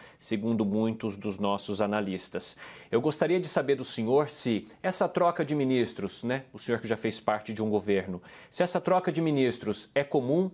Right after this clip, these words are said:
quando algo não está funcionando, se troca mesmo, é uma ação comum, ou se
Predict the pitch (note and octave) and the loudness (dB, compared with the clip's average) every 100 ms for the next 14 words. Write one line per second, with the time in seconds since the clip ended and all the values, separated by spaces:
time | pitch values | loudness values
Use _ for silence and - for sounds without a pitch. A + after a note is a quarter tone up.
0 | - C#3 C3+ B2+ C3+ C3+ C3+ A#2+ A#2+ A#2 | -4 -2 4 4 4 2 0 0 -2 -4
1 | - A#2+ A2+ G#2 G2+ - A#2+ B2+ C#3+ D#3+ | -4 -2 2 2 0 -2 -2 2 2 2
2 | A#2 A2 D#3 C3+ D3+ A2+ G#2+ G#2 - G#2+ | 0 4 2 2 -2 0 0 -2 -2 0
3 | C3 B2+ D3 F3 - - - D#3+ F3+ F#3 | 0 2 2 0 -8 -12 0 2 2 2
4 | D#3 E3+ | 2 2